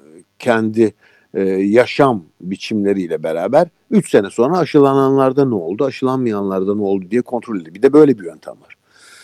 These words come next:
E şimdi siz, e, bu, e, ne yaptığı, sars ve mers'teki gibi, e,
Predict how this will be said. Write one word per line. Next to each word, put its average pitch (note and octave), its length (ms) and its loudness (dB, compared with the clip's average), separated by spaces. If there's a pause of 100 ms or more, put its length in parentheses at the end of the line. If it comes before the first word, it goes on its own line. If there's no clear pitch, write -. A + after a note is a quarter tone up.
(480)
E A#2 40 -6
şimdi C3+ 240 4
siz, C#3+ 360 -4
e, A#2 220 2
bu, B2 420 0
e, B2+ 240 4
ne A#2+ 320 4
yaptığı, B2 680 2 (120)
sars A#2 440 0
ve A#2+ 80 6
mers'teki A#2 600 -4
gibi, G#2+ 360 2 (140)
e, F#2+ 460 -8